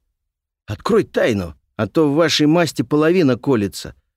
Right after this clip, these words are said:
А я никак понять не могу, почему Ленинград у нас стал оплотом чистых вен. Отец долго молчит, глядя на него безучастно. Когда в Соликамске была ломка чёрных, половина из них подписали отречение,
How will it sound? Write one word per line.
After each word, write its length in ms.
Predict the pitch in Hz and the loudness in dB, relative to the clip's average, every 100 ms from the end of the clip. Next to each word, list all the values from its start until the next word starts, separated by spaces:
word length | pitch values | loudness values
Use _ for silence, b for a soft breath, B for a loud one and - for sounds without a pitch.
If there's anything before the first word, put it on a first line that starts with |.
| _ | _
А 120 | - | -8
я 140 | 90 135 | -2 0
никак 280 | 139 147 - | 0 -2 -2
понять 420 | 190 214 131 - | 0 0 -2 -2
не 60 | |
могу, 300 | 113 110 95 | -2 -2 -4
почему 420 | 87 117 - 220 127 | -4 -4 0 2 2
Ленинград 600 | 113 120 107 156 202 127 | 2 0 0 -2 -2 0
у 40 | |
нас 220 | 113 104 | 0 -2
стал 260 | - 120 110 | -2 -2 -2
оплотом 460 | 110 139 175 120 107 | -2 -2 -2 -2 -2
чистых 420 | - 117 127 113 | -4 -4 -6 -4
вен. 320 | 131 95 73 _ _ _ _ _ _ _ _ _ _ _ _ | -2 -2 -6 _ _ _ _ _ _ _ _ _ _ _ _
Отец 400 | 104 - 104 101 | -12 -6 -6 -6
долго 400 | 101 110 101 98 | -4 -2 -2 -2
молчит, 500 | 98 98 95 - 117 | -2 -2 -4 -6 -4
глядя 380 | 95 101 92 95 | -4 -4 -4 -4
на 80 | 95 | -4
него 260 | 98 92 | -4 -4
безучастно. 840 | 87 92 95 - 92 82 - - _ _ _ _ _ _ _ _ _ _ _ _ | -6 -8 -8 -8 -10 -12 -14 -20 _ _ _ _ _ _ _ _ _ _ _ _
Когда 380 | - 110 120 151 | -10 -8 -2 -2
в 60 | 139 | -2
Соликамске 720 | 139 139 - 139 131 - 127 | -4 -4 -2 -4 -4 -6 -8
была 300 | 120 120 123 | -4 -2 -2
ломка 400 | 120 123 120 113 | -2 -4 -4 -8
чёрных, 680 | - - 147 120 90 - - _ _ _ _ _ _ _ | -8 -6 -6 -4 -6 -8 -20 _ _ _ _ _ _ _
половина 500 | 123 120 127 131 127 | 0 2 2 2 2
из 120 | 113 | 0
них 180 | 127 120 | -2 -2
подписали 580 | 123 - 117 - 120 117 | -8 -10 -10 -4 -4 -4
отречение, 920 | - 113 123 117 - 127 98 82 82 | -6 -8 -10 -8 -4 -2 -2 -6 -10